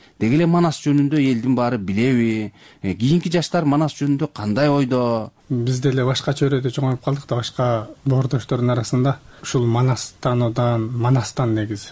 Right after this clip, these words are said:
Speaker 2: алысыраак болуп калдык да. Кийин эле ушул интернеттик байланыш күчөгөндө, ушул Кыргызстандын, э, кабарлары жеткенде өзгөчө Манасчыларды көрүп, анан акындарды көрүп,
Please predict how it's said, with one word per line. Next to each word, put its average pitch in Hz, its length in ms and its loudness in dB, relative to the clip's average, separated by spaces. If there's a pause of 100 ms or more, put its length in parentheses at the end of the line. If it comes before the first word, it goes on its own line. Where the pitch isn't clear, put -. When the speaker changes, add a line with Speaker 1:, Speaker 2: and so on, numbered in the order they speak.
Speaker 2:
алысыраак 143 480 0
болуп 135 180 -4
калдык 120 280 -4
да. 160 160 0 (120)
Кийин 143 320 2
эле 139 140 0
ушул 135 240 -4
интернеттик 131 800 -2
байланыш 135 420 0
күчөгөндө, 139 540 0 (100)
ушул 120 460 -4 (120)
Кыргызстандын, 123 960 0 (380)
э, 117 260 0
кабарлары 123 560 0
жеткенде 113 760 -2
өзгөчө 117 520 0 (240)
Манасчыларды 120 1120 0
көрүп, 113 340 0 (240)
анан 120 300 -2
акындарды 127 600 0
көрүп, 123 240 0